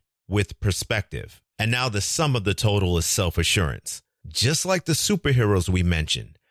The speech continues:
they often have at least two strengths that work well together.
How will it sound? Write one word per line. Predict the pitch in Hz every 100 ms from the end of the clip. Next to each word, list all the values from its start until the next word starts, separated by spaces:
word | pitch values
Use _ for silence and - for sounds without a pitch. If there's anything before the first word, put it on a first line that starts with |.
| _ _
they | 107 113
often | 131 151 147
have | 127 113 -
at | 95 -
least | 110 120 135 - -
two | - 175
strengths | - - 160 85 - - - _ _
that | 95 87
work | 104 120 107
well | 101 95
together. | 92 95 78 - -